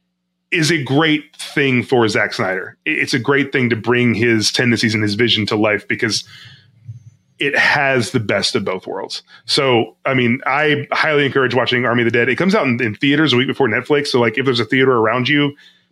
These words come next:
that's playing it and it's safe or you're vaccinated or whatever, like, this, this is gonna be a fun movie to watch on a really big screen. I mean, I watched it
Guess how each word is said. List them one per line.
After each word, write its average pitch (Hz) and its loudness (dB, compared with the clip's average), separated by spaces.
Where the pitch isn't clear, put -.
that's 113 -2
playing 202 2
it 196 -2
and 120 0
it's - -2
safe 175 0
or 127 0
you're 110 2
vaccinated 147 0
or 107 0
whatever, 139 2
like, 120 0
this, 165 -4
this 170 0
is 165 2
gonna 151 2
be 139 2
a 120 2
fun 127 0
movie 117 2
to 110 2
watch 117 0
on 117 2
a 101 -2
really 117 2
big 110 -2
screen. 113 0
I 107 0
mean, 107 0
I 113 2
watched 123 0
it 120 0